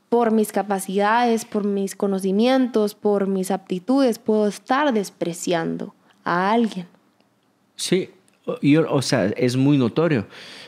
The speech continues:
Speaker 2: Lo puedo ver sobre todo en este, mm, verso que el pa-, que Pablo le da a la iglesia de Corinto. Es, eh, quiero que se den cuenta o que ustedes estén conscientes que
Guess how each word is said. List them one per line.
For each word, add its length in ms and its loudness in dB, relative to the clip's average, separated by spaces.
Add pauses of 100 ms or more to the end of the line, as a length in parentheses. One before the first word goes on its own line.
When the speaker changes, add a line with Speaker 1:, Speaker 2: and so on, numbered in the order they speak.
(140)
Speaker 2:
Lo 180 2
puedo 240 2
ver 280 2
sobre 260 2
todo 600 0
en 280 4
este, 680 0
mm, 280 -4 (1200)
verso 440 0
que 100 -2
el 100 2
pa-, 340 -2
que 120 -2
Pablo 240 2
le 100 2
da 100 2
a 40 0
la 80 2
iglesia 320 0
de 40 -16
Corinto. 440 0 (1300)
Es, 920 -2
eh, 800 2
quiero 180 2
que 80 -2
se 120 0
den 120 2
cuenta 640 0 (100)
o 400 2
que 100 0
ustedes 720 -2 (240)
estén 440 0
conscientes 560 0
que 80 -20